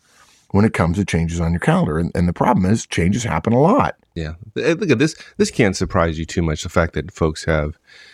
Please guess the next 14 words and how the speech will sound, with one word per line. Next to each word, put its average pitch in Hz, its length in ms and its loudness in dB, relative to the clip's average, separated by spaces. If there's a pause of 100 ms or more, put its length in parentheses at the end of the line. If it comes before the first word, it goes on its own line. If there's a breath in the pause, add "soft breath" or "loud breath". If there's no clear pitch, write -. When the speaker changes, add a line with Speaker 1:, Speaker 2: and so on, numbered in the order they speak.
(220 loud breath)
Speaker 2:
challenges 104 580 0
with 76 180 -8
this. 73 340 -8
You 107 320 2
and 90 80 4
I 85 220 2 (180)
have 82 220 -2 (140)
spoken 80 540 -2 (160)
fairly 110 340 2
frequently 82 520 -2
about 76 500 -4 (580 loud breath)
our 95 220 2
concern 82 540 -4
that 76 240 -4